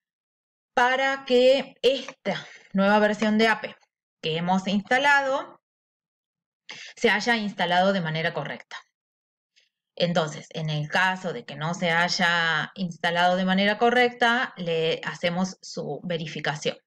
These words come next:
¿sí? Pero, a, a ver, veamos, me debe, debería salir nuevamente el mensaje de que está OK.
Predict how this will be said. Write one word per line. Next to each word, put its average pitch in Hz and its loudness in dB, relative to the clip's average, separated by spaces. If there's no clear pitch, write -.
¿sí? 196 -4
Pero, 202 2
a, 170 -6
a 180 0
ver, 196 2
veamos, 202 0
me 180 0
debe, 160 -2
debería 165 2
salir 196 0
nuevamente 196 2
el 202 0
mensaje 220 0
de - -18
que 170 -10
está 165 -2
OK. 156 -8